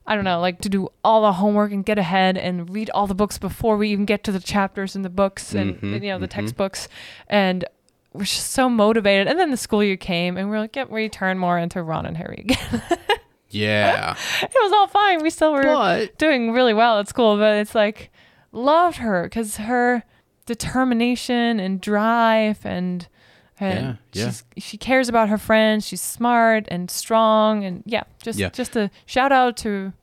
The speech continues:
Speaker 1: Hermione as a character.
Speaker 2: Yeah, I think her, yeah, that, that's, that's cool to hear because she's a, a role model. She's an inspiration. And even that inspiration might have carried you into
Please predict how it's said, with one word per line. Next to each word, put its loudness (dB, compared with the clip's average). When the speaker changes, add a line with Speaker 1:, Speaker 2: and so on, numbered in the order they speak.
Speaker 1:
Hermione -2
as -12
a -16
character. -18
Speaker 2:
Yeah, 0
I 2
think 2
her, 2
yeah, 2
that, 0
that's, -2
that's -2
cool 0
to 2
hear 2
because 0
she's -2
a, 2
a 0
role 2
model. -2
She's -2
an 0
inspiration. -6
And -4
even 0
that 2
inspiration 0
might -2
have -2
carried 0
you 0
into -2